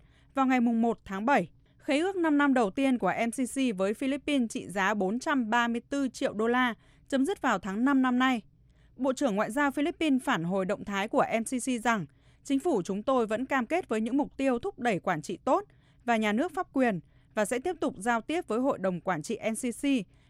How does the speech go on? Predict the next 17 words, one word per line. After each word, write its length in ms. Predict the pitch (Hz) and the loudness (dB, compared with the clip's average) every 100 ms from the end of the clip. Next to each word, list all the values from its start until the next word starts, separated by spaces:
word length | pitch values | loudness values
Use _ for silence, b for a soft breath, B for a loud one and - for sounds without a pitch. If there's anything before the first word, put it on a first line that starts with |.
| - | -6
đảm 220 | 247 208 | -2 2
bảo 160 | 214 185 | 2 2
cập 180 | 226 | -2
nhật 240 | 220 214 - | 0 -2 0
thông 160 | 262 | -2
tin 240 | 240 262 226 | 0 0 0
chính 180 | 220 240 | -4 -4
xác 300 | 359 381 277 | -4 -4 -4
về 120 | 196 | -4
chính 180 | 196 202 | -4 -6
sách 300 | 359 392 - | -6 -6 -2
và 160 | 185 | -2
chương 200 | - 233 | -2 -4
trình 240 | 214 208 165 | -2 -4 -2
của 200 | 190 151 | -4 -4
chính 180 | 180 | -8
phủ 280 | 190 302 160 | -4 -2 -2